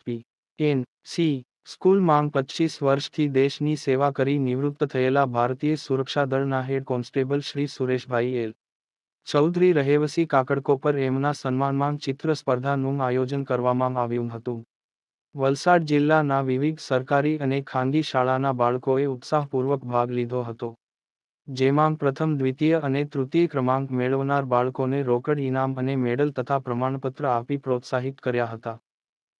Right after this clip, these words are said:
અને ચારથી દસ નંબર મેળવનાર સ્પર્ધકોને રોકડ તથા પ્રમાણપત્ર આપી પ્રોત્સાહિત કર્યા હતા.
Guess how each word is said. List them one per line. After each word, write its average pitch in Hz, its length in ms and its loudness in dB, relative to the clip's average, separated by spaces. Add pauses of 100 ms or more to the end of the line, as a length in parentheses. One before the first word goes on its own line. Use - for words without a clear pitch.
(120)
અને 147 260 2
ચારથી 147 460 2
દસ 143 300 0
નંબર 143 380 2
મેળવનાર 135 500 0
સ્પર્ધકોને 135 720 -2
રોકડ 131 420 0
તથા 139 200 0
પ્રમાણપત્ર 131 720 -2
આપી 127 300 0
પ્રોત્સાહિત 131 640 -4
કર્યા 123 320 -2
હતા. 117 280 -10